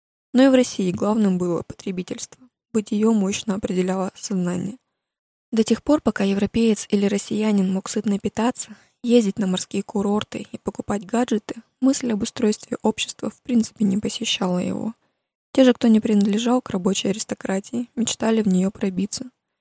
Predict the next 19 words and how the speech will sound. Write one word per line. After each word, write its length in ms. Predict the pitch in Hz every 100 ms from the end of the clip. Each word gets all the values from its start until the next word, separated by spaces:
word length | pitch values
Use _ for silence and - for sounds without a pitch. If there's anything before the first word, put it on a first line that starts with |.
| _ _
То 100 | -
же 100 | 269
касалось 520 | - 214 226 220 214
нищих 480 | 226 240 - 214 - -
и 60 |
огромного 520 | 208 190 202 208 190 185
пролетариата 760 | - 196 196 196 202 208 214
слаборазвитых 760 | - 214 214 196 196 202 196 -
стран. 400 | - 190 196 - _
Все 200 | - 233
эти 160 | 220 214
люди 300 | 214 233 196
не 180 | 190 202
умели 340 | 202 226 196
ещё 240 | 190 -
бороться 380 | 175 190 180 -
за 80 | 175
свои 280 | - 190 190
права. 340 | - - -